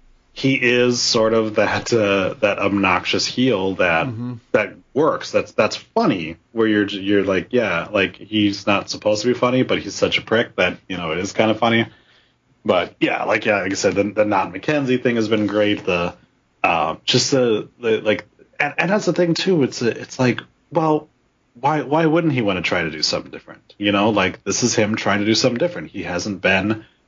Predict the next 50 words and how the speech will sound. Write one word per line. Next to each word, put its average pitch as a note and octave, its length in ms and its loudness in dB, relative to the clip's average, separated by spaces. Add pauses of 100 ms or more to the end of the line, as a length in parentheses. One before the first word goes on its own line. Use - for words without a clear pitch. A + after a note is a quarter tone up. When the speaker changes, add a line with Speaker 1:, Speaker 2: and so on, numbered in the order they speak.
(120)
Speaker 1:
a A#2+ 80 2
comedy A2 540 2
heel C#3+ 220 2
before, D2 460 -4
and, E2 120 -4
like, F2+ 200 -8
it G2+ 160 2
is F3 160 2
working. E3 560 -2 (800)
You G3+ 80 2
Speaker 2:
Uh, G3 240 2
Speaker 1:
know? - 40 -4
Speaker 2:
yeah, A3 380 0
and F#3+ 200 0
the, F3+ 140 0
the E3 200 -4
thing G#3 240 -4
that F#3+ 120 0
I E3+ 40 2
like D#3+ 200 2
about E3+ 220 2
it, E3+ 140 -8 (320)
he's D#3+ 360 -2
still F3 720 0
able D3 460 2
to C3 320 -2
do C3 360 0
what B2+ 320 2
he A2+ 160 -6
does A#2 280 0
best A2+ 460 -4 (140)
in A2 180 -6
the G#2 80 -4
ring, G#2+ 500 0
like, F#2+ 440 -14 (100)
Speaker 1:
Mm-hmm. G2+ 260 2
Speaker 2:
the E2 60 -12
tactical B2 580 2
and A#2 140 -2
just A2 300 -8
telling G#2+ 260 -4
stories A#2+ 460 0
in G#2+ 60 -6
the G#2+ 40 -6
ring. B2+ 220 2
He's, G2 240 -10
they're B2+ 220 -2
still F3 280 2
allowing D3 360 2
him C3 260 -6